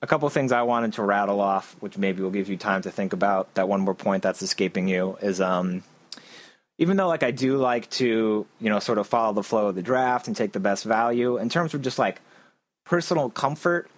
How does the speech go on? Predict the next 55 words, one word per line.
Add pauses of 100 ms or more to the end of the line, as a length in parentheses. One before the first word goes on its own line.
(280)
I
feel
the
best
if
coming
out
of
the
first
two
rounds,
I
have
a
running
back
and
a
wide
receiver,
and
coming
out
of
the
first
five,
I
have
three
running
backs
and
two
wide
receivers.
Like,
it
doesn't
always
play
out
that
way.
Sometimes
the
board
doesn't
fall
that
way
and
doesn't
happen.